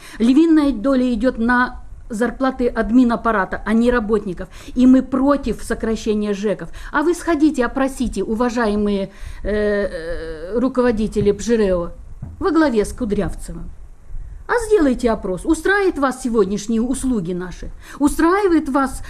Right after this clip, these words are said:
с-, эти тарифы сегодняшние? Сделайте обоснование, поработайте на этих тарифах рубль восемьдесят, два, две гривны.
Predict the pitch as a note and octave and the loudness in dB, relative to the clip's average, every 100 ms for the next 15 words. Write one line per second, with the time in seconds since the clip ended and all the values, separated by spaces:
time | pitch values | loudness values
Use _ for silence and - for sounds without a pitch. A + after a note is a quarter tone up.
0 | - A3+ - C#4+ A#3+ A#3+ G#3+ A#3+ G#3+ C#4+ | -10 -8 -4 -2 2 2 2 -2 0 2
1 | D4+ C4+ B3 G#3+ A3 G3 F3 F3 - E3 | 4 4 0 -4 -2 -2 -2 -6 -10 -10
2 | - A#3 G#3+ G3+ D4+ C4 G#3+ A#3+ A3 A#3 | -8 -4 -2 2 4 4 2 0 -2 0
3 | B3+ B3+ A#3+ G#3+ G3+ F#3 G#3 - B3+ C4 | 2 2 2 0 0 -4 -6 -2 0 0
4 | A3+ C4+ B3+ G3+ A3 A3 A#3+ A#3 G#3+ G3+ | 2 0 0 -2 -2 0 2 2 2 -2
5 | - A3 G#3 G3 G#3 G#3 A3+ A3 G3 B3+ | -2 -4 -4 -6 -6 -4 0 0 0 -2
6 | C#4 A3+ G3+ G3+ F#3 G3 G#3+ G#3 G3 A3 | -2 -4 -4 -4 -6 -2 -2 -2 -6 -2
7 | A3 F#3 F3 D#3 C#3 | -2 -2 -4 -6 -8